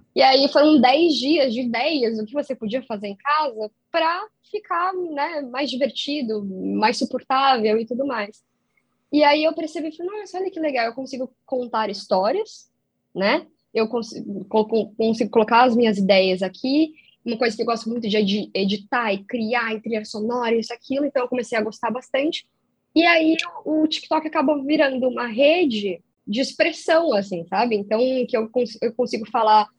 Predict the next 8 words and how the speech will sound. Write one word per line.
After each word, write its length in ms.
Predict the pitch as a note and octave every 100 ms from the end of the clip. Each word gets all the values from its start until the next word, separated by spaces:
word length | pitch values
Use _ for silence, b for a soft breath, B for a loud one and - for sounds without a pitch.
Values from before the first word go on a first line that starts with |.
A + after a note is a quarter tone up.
| _ _ _
sobre 280 | B3+ G#3+
projetos 460 | G#3+ A3+ G#3 A3 A#3
que 80 | G#3
eu 40 |
vou 100 | G3+
criando 420 | G#3 A3 G3+ G3+
ali. 460 | F#3 G#3+ D4 E4 D#4+ _ _ _ _
Eu 800 | A#3+ A#3+ A#3+ A#3+ A#3 A3+ A3+ G#3+